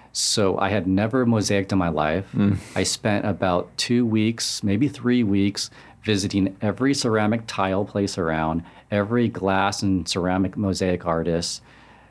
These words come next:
Speaker 1: I mean, that's how I do it. I just, I, I'm not gonna
Speaker 2: Mm.
Speaker 1: start something so important unless I know how to do it.
Speaker 2: Yeah.
Speaker 1: So that was the research. We ended up producing a very beautiful bench.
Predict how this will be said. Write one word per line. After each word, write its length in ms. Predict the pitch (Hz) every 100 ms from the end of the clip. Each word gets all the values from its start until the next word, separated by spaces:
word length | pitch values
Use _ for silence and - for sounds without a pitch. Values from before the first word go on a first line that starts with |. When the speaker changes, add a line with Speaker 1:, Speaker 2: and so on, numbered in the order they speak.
| _ 120
Speaker 1:
I 40 |
mean, 60 | 110
that's 180 | 101 -
how 140 | 107
I 100 | 90
do 140 | 82 123
it. 40 |
I 100 | 92
just, 180 | 90 -
I, 120 | 101 95 - -
I'm 120 | 113
not 140 | 113 -
gonna 120 | 104
Speaker 2:
Mm. 40 |
Speaker 1:
start 240 | - 131 170
something 360 | 113 107 101
so 260 | 90 - 98
important 500 | 92 - 175 117 104
unless 300 | 101 101 98
I 80 | 101
know 160 | 110
how 120 | 101 101
to 100 | 87
do 220 | 127 165
it. 180 | 98 85
Speaker 2:
Yeah. 380 | 85 80 76 78 -
Speaker 1:
So 260 | - - 104
that 160 | 92 95
was 180 | 107
the 100 | 110
research. 560 | 98 117 - 110 107 107 - - -
We 100 | 104
ended 200 | 98 107
up 120 | 107
producing 680 | 90 98 92 101 95 92 - - -
a 60 | 90
very 560 | 80 117 110 98 87 - _ _ _ _ _
beautiful 400 | 101 95 87 85
bench. 440 | - 85 87 -